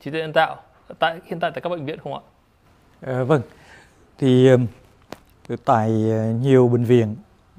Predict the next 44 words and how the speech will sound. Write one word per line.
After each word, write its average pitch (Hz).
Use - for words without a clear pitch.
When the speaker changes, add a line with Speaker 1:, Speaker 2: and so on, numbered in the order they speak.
Speaker 2:
thì 131
hiện 117
nay, 131
ờ, 143
giống 113
như 147
anh 147
Hùng 131
vừa 120
trao 151
đổi, 117
tức 156
là 135
đã 131
áp 160
dụng 113
cái 135
phần 123
mềm 117
Doctor 131
S 135
để 110
hỗ 131
trợ 117
cho 143
bác 139
sĩ, -
ờ, 117
đặc 110
biệt 107
trong 131
cái 135
phim 131
X -
quang. 123
Đó 127
là 120
một 113
bước, 131
ờ, 113
đánh 117
giá 107
ban 139
đầu. 120